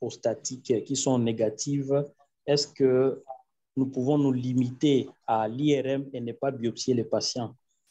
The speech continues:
vu qu'il y a des études qui ont prouvé que dans trente pour cent des tumeurs, euh,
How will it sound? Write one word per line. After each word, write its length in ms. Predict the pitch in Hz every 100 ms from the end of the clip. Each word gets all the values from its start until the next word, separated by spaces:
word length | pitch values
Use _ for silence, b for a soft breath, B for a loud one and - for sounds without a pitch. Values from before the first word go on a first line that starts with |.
| -
vu 200 | 113 147
qu'il 480 | - 143 135 131
y 80 | 131
a 80 | 147
des 200 | 131 117
études 320 | 123 - 143
qui 120 | - 143
ont 180 | 139
prouvé 540 | 135 127 113 117 139 135
que 200 | 117 113
dans 280 | 110 120 117
trente 400 | - 160 160 160
pour 160 | 131
cent 220 | 123 147 139
des 160 | 131
tumeurs, 560 | 131 123 123 135 131 120
euh, 200 | 110